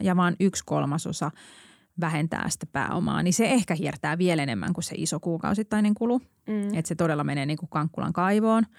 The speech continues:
Speaker 1: No, tässä voi lohduttautua sillä, että pääsin nauttimaan myös asuntolainallisena myös nollakorkoajoista. Mut et jotenkin, että jos nyt sitten ensi toukokuussa jo tarkistetaan alaspäin, niin on vähän silleen, että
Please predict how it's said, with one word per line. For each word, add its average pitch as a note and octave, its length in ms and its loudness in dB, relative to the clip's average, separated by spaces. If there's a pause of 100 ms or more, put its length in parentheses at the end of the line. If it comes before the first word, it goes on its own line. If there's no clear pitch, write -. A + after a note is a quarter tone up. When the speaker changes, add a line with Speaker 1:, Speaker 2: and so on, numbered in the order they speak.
(480)
Speaker 1:
No, G3 140 4
tässä G#3+ 260 2
voi A3 60 6
lohduttautua F3+ 520 2
sillä, D#3+ 380 0
että D#3 260 -4 (140)
pääsin D3+ 300 -4
nauttimaan D#3+ 440 0
myös D#3 320 -2
asuntolainallisena D#3+ 800 -2
myös - 200 -4
nollakorkoajoista. F#3+ 880 0 (360)
Mut A#3+ 140 0
et - 120 -8
jotenkin, E4+ 340 0
että C#4+ 120 -2
jos D4 160 -2
nyt D4+ 140 -4
sitten D4+ 260 -4
ensi D4 180 0
toukokuussa G#3 560 0
jo F3 40 -2
tarkistetaan F3+ 640 -2
alaspäin, E3 480 -2
niin A3+ 100 2
on C#4+ 80 -2
vähän G4 220 -6
silleen, D4 280 2
että A#3+ 140 -2